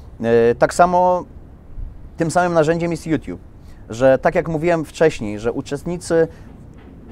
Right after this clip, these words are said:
w grupie wiekowej pięćdziesiąt pięć plus, nie do końca, nie, nie mówię, że wszyscy, ale nie do końca niektórzy w ogóle zapuszczają się na YouTube w celach zdobycia jakiejś informacji o wycieczkach, tylko wejdą na stronę,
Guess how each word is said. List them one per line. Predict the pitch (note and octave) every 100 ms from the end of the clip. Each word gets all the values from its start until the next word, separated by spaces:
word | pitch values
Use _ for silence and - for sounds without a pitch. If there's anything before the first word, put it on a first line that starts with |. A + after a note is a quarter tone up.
| -
w | A#2
grupie | D3 F3+ D3+
wiekowej | D3 E3 D#3+
pięćdziesiąt | - D#3 D#3+ D3
pięć | D3 -
plus, | F#2 D#2 - - - - - - -
nie | A3
do | C4+
końca, | - A3+ E3+ C3
nie, | A#2+ C3+ C3+
nie | D3+
mówię, | F#3 F#3
że | D#3+
wszyscy, | F3 - - -
ale | B2+ G#3+
nie |
do | C4
końca | - B3 A3+ F3+
niektórzy | D#3+ E3 D#3+ F3+ E3 E3+ - - C3+
w |
ogóle | D#3 E3+
zapuszczają | D3+ - D3+ - E3
się | D3 C#3+ C#3 C#3 C3+ C3
na | B2+ C#3
YouTube | D3+ - A2 -
w | -
celach | - D3 C#3 C3 - - - - - -
zdobycia | A2 D3 D3+ D#3
jakiejś | D3 C#3+ C3 -
informacji | C3+ C#3 D3 C#3 C#3
o | B2
wycieczkach, | A#2+ C3 - F#3
tylko | - F#3
wejdą | F3+ D#3+
na | D3+
stronę, | C#3 - A#2+ A#2 C3 D#3+